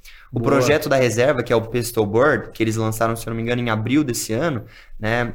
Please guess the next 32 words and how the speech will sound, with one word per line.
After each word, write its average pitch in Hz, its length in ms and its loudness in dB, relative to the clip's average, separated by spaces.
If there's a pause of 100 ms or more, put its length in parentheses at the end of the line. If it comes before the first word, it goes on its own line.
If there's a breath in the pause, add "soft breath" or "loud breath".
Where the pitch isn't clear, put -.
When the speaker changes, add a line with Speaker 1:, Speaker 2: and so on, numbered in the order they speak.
(120)
Speaker 1:
Quais 170 200 2
são 160 280 2
alguns 156 420 2
dos 147 240 2
benefícios 123 800 -4
que - 80 -12
você 107 200 -4
recebe 110 440 0
ali? 104 240 -2 (240 loud breath)
É 135 80 -4
você 147 260 0
ter 127 420 -2
uma 131 200 2
loja 127 580 2
cem - 340 -2
por 208 140 -2
cento 143 320 -6
focada 135 320 -4
pra 165 160 0
comunidade. 175 720 0
Então, 143 340 -2
roupas 165 540 0
exclusivas 113 580 -4
pra 123 160 -2
quem 117 240 -2
é 113 40 2
dono 110 260 2
Speaker 2:
Entendi. 104 60 0
Speaker 1:
daquele 110 220 -2
N 104 80 -2
F 104 120 -10
T. 101 220 -8